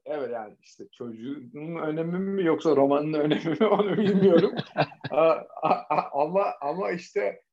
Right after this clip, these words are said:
Speaker 1: mesela o şey lise arkadaşları, üniversite arkadaşları muhabbetine dönersek mesela, e, sen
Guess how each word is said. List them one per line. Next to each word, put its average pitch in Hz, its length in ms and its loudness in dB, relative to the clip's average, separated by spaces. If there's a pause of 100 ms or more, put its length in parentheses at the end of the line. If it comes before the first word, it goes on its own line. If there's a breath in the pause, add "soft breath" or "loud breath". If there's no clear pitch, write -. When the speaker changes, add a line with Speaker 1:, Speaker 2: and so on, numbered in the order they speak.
(100)
Speaker 1:
mesela 139 320 -4
o 151 120 -4
şey 165 340 -6
lise 139 280 -4
arkadaşları, 143 680 0
üniversite 143 420 -4
arkadaşları 135 500 -4
muhabbetine 135 600 -8
dönersek 135 580 -2
mesela, 110 520 -4 (520)
e, 131 160 -8
sen 151 440 2